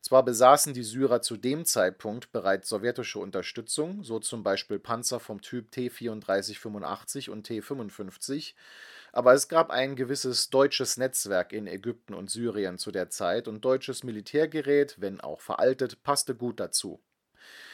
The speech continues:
In Syrien war Alois Brunner, ehemals die rechte Hand von Adolf Eichmann, aktiv.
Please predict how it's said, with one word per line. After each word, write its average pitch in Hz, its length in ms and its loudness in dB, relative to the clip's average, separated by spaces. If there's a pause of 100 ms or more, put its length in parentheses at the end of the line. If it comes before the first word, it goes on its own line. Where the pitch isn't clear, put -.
(180)
In 147 200 -2
Syrien 190 560 4
war 139 200 12
Alois 123 520 8
Brunner, 110 440 0
ehemals 139 600 4
die 120 100 -2
rechte 123 400 2
Hand 117 180 -2
von 110 220 -8
Adolf 107 480 4
Eichmann, 98 400 2
aktiv. - 680 -12